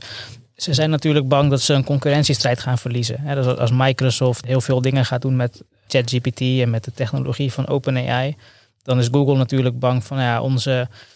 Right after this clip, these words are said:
onze, hè, Google Docs en weet ik veel wat allemaal. Dat, dat, dat is dan, dat is dan ineens minder capabel en, en minder interessant voor het publiek. En, en daardoor ontstaat er dan weer een soort, eh, wedloop op.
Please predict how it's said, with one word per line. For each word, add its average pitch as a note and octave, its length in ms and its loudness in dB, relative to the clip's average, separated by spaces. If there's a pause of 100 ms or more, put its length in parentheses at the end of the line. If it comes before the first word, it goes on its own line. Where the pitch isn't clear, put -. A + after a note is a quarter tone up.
(160)
onze, C3 360 0
hè, B2+ 540 2
Google B2+ 280 -4
Docs B2 340 0
en A#2+ 100 -4
weet B2 120 -2
ik B2+ 80 -6
veel C3 140 -14
wat B2 100 -12
allemaal. A#2+ 320 -6
Dat, A#2 200 -8
dat, B2 240 -8
dat B2 180 -10 (120)
is A#2 160 -6
dan, B2+ 280 0 (240)
dat C3+ 140 -8
is C3+ 100 0
dan C3+ 140 0
ineens C3+ 500 -2
minder D3 400 2
capabel C3+ 760 0
en, C3 220 -2
en B2+ 220 0
minder C3+ 300 0
interessant C3 680 -2
voor C3 140 -14
het B2 120 -6
publiek. C3 400 -2
En, A#2+ 240 -2 (320)
en B2+ 160 -2
daardoor C3 320 4
ontstaat C#3 500 0
er C3+ 100 2
dan B2+ 180 2
weer B2 280 0
een A#2 120 0
soort, B2+ 400 -4 (580)
eh, A#2+ 360 -4
wedloop B2+ 580 0
op. - 280 -4